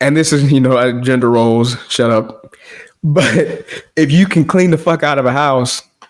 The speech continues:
and make, and whip up a mean steak and mashed potatoes,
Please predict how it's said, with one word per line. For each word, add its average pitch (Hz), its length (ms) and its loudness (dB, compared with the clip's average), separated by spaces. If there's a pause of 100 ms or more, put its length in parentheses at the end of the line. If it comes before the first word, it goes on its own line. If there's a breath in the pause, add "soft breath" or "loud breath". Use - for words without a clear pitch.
(140)
and 139 160 2
make, 156 180 2
and 139 180 2
whip 160 160 2
up 151 140 0
a 143 60 4
mean 147 340 4
steak 156 440 -2
and 135 120 2
mashed 143 240 0
potatoes, 147 840 0